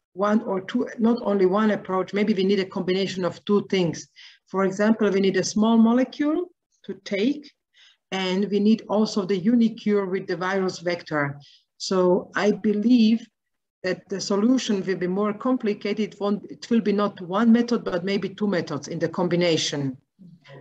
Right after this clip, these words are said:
That they are the patients that will be making more benefit from the virus vector, and another patients would have more benefit,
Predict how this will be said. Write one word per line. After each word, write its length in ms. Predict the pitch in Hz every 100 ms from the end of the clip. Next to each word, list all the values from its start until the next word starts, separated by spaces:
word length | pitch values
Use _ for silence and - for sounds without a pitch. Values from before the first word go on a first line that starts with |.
| - 190
That 140 | -
they 140 | 202
are 140 | 214 233
the 120 | 233
patients 800 | 214 226 262 254 262 262 254 -
that 220 | 196 190
will 120 | 214 202
be 560 | 190 196 190 190 185 - - _ _ _ _ _ _ _ 196
making 580 | 208 220 220 208 202 -
more 240 | 190 202 190
benefit 720 | 208 208 202 - 208 - -
from 440 | - 180 175 175
the 600 | 165 160 156 151 147 147 139 _ _ _ _ -
virus 320 | 208 254 254
vector, 540 | 240 233 - 233 233 233 - - 175
and 180 | 185
another 460 | 196 175 185 220 226
patients 680 | - 202 208 214 208 208 - _ _ _ _
would 160 | 185 202
have 320 | 175 190 180
more 760 | 190 180 190 190 190 190 190 -
benefit, 600 | 196 190 190 190 196 190